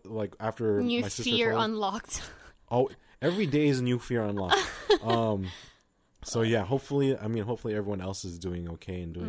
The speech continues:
Speaker 1: well, 'cause
Speaker 2: Mm.
Speaker 1: that's, that's
Speaker 2: Poor
Speaker 1: pretty horrible.
Speaker 2: dancer, that sucks.
Speaker 1: Yeah, that's, that's insane. That's
Speaker 2: Life ruined.
Speaker 1: Yeah, like, that's
Speaker 2: Pretty
Speaker 1: not a career
Speaker 2: much.
Speaker 1: end. That's not just career ending. It's, like, a life
Speaker 2: Yeah.
Speaker 1: changing, uh, you know, injury. Damn.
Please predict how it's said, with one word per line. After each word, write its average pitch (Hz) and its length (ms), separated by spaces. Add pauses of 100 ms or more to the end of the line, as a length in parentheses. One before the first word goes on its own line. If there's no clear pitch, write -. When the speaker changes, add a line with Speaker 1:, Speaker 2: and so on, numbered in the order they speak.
Speaker 1:
well, 92 160
'cause 90 100
Speaker 2:
Mm. 95 40
Speaker 1:
that's, - 380 (420)
that's 123 180
Speaker 2:
Poor 262 80
Speaker 1:
pretty 123 140
horrible. 101 400
Speaker 2:
dancer, 90 280
that - 200
sucks. 180 440
Speaker 1:
Yeah, 202 160
that's, - 400 (460)
that's 113 320
insane. 101 320
That's 190 220
Speaker 2:
Life 180 420
ruined. 175 800
Speaker 1:
Yeah, 95 300 (240)
like, 98 180
that's 123 180
Speaker 2:
Pretty 143 180
Speaker 1:
not 165 80
a 165 40
career 120 160
Speaker 2:
much. 123 100
Speaker 1:
end. 110 200
That's 127 200
not 101 160
just 110 200
career 117 240
ending. 95 180
It's, 98 100
like, 104 120 (200)
a 214 60
life 196 280
Speaker 2:
Yeah. 165 380 (240)
Speaker 1:
changing, 107 600 (800)
uh, 98 380 (340)
you 95 100
know, 90 140
injury. 92 540 (140)
Damn. 82 340